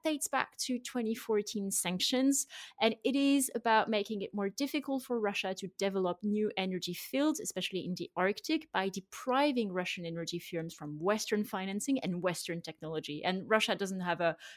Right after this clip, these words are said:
solution to that. And in the long run, what that means is that Russia is set to lose its status as a global energy superpower. The latest data from the International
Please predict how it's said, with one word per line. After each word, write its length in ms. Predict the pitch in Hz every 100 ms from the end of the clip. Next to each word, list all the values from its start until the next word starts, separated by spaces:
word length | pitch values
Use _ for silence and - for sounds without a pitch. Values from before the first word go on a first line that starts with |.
| -
solution 760 | - 170 180 220 - 254 247
to 120 | 262 269
that. 260 | 311 339 -
And 120 | 196
in 140 | 196 202
the 80 |
long 340 | 202 247 330 269
run, 320 | 196 135 208 262 - _ -
what 160 | 185 196
that 220 | 196 -
means 480 | 214 185 156 196 -
is 140 | 196 -
that 180 | 180 -
Russia 580 | 185 190 - 175 180 -
is 160 | 175 -
set 440 | - - 175 - -
to 160 | - 165
lose 360 | 170 160 165 - 170
its 140 | -
status 520 | - - 165 180 214
as 140 | 165 156
a 40 | -
global 540 | 175 185 180 175 170 -
energy 340 | 170 160 156
superpower. 760 | 160 151 160 160 196 233 277 285
The 100 | 196
latest 440 | 208 220 214 190
data 420 | 170 156 - 160 -
from 160 | 160
the 80 | 151
International 600 | 165 165 175 160 160 160